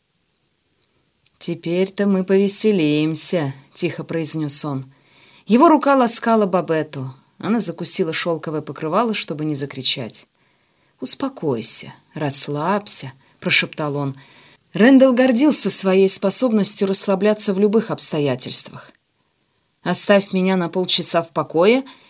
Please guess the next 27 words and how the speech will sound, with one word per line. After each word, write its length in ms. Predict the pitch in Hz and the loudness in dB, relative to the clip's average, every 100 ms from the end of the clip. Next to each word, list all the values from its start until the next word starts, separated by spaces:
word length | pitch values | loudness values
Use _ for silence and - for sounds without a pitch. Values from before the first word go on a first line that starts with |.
| _ | _
часто 380 | - 247 233 233 | 0 2 2 2
говорил 460 | 220 220 214 208 | 2 4 4 4
он, — 180 | 196 190 - - _ | 2 -2 -6 -20 _
«я 280 | - 196 190 | 2 4 4
посплю 420 | 180 180 - 196 180 | 4 2 2 0 0
двадцать 400 | 170 165 160 160 | 0 0 -2 -4
пять 220 | 160 151 | -6 -4
минут 320 | 151 214 285 - _ _ | -4 -2 -4 -12 _ _
и 80 | - | -2
проснусь 420 | 208 302 - 359 | 4 4 6 4
свежим, 520 | - 220 226 302 311 294 | 4 6 6 6 4 0
как 240 | 208 165 | 0 -2
будто 260 | 226 269 277 | -6 -4 0
спал 320 | - 202 196 | 0 0 -4
всю 240 | - - | -2 -2
ночь». 400 | 196 151 165 - - _ _ | -2 -4 -8 -10 -14 _ _
Весь 320 | 208 277 370 | 2 4 6
секрет 440 | - 285 277 285 311 | 6 4 2 0 0
в 140 | - | -2
полном 340 | - 277 247 226 | 0 2 4 2
расслаблении. 840 | 214 - 196 180 160 143 123 127 - _ _ _ _ _ _ _ - | 2 2 0 -2 -2 -2 -4 -8 -14 _ _ _ _ _ _ _ 4
Оливер 420 | 233 302 285 277 | 6 8 8 8
Рэндалл 400 | 247 277 262 262 | 8 6 6 4
гордился 520 | 220 214 196 220 - | 4 4 4 6 4
многими 460 | 214 190 196 185 175 | 4 2 2 2 2
своими 400 | - 175 165 160 | 2 2 0 0
способностями. 1120 | - - 156 - 160 147 143 - 143 139 | -2 2 2 4 2 0 0 0 -2 -6